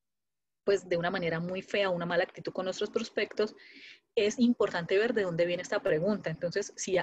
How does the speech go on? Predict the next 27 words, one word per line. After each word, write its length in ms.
si 200
ella 160
ya 160
sabe 300
que 120
es 80
mercadeo 480
en 60
red 240
o 60
multinivel, 520
le 80
vamos 200
a 40
decir, 240
"Tú 120
sabes 320
algo, 320
cuéntame 420
tu 120
historia, 460
¿qué 120
pasó?". 280
Entonces, 380
puede 240
que 200
ella 480